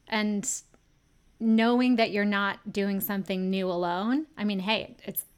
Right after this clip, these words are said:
awesome when you have peers who are working on the same thing you're learning. That's magical.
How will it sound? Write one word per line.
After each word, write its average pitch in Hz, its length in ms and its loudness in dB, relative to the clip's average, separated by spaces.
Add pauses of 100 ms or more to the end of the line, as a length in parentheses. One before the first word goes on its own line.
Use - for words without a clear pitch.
(140)
awesome 180 480 0
when 165 200 -8
you 175 180 -6
have 175 360 -2 (560)
peers 185 480 -2
who 185 120 -10
are 165 100 -4
working 185 400 -6
on 175 100 -6
the 156 80 -10
same 196 340 -2
thing 190 260 -2
you're 208 380 0
learning. 170 540 -6 (480)
That's - 560 -2 (420)
magical. 202 680 2